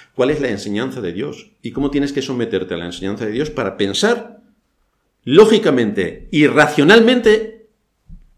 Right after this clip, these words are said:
racionalmente y lógicamente en el mundo espiritual, tal y como Dios se ha revelado en su palabra? Esto incomoda completamente. Por esto, cuando preguntamos a las personas cómo se definirían,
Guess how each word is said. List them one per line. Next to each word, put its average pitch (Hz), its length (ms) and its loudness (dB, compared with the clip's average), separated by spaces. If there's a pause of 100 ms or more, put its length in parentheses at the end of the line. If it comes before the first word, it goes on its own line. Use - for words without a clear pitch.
(160)
racionalmente 139 920 0
y 196 320 -4
lógicamente 202 720 4
en 151 80 0
el 113 120 -2
mundo 160 440 -6
espiritual, 95 720 -8 (440)
tal 170 160 0
y - 20 -8
como 120 220 -8
Dios 139 140 -6
se 139 60 -8
ha 113 40 -6
revelado 104 320 -6
en 101 60 -8
su 95 120 -12
palabra? 76 500 -12 (300)
Esto - 220 -10
incomoda 98 680 -10
completamente. - 800 -10 (1300)
Por 92 120 -4
esto, - 200 -4
cuando 143 200 0
preguntamos 101 460 -2
a 139 60 -2
las 131 120 -4
personas 131 480 -4
cómo 139 220 -4
se 147 120 -2
definirían, 131 920 -4